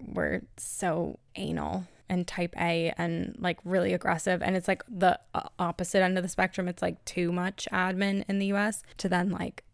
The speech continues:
minimal admin in Ireland. Like, it was such a, my first culture shock, I suppose. But anyway, so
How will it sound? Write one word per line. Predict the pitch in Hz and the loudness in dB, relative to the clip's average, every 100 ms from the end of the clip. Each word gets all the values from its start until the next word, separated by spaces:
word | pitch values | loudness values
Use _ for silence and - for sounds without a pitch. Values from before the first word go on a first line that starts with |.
| - - | -8 -2
minimal | 190 180 165 165 170 - | 0 2 0 -2 -4 -6
admin | 165 160 165 160 - - - | -6 -4 -4 -4 -4 -8 -6
in | 175 160 | -6 -4
Ireland. | 160 65 - 202 | -6 -6 -6 -8
Like, | - - | -8 -6
it | - | -6
was | 180 | -6
such | - 175 - | -4 -6 -4
a, | 214 190 202 - - - | -4 -4 -6 -10 -16 -2
my | 196 | 0
first | 196 269 311 - | 6 6 6 4
culture | 185 175 - | 2 2 -2
shock, | 160 - - - | -4 -2 -4 -4
I | - | -6
suppose. | - - - - - - | -4 -2 -2 -4 0 4
But | - | 6
anyway, | 214 - 180 | 6 4 0
so | - - 190 180 | 0 8 8 8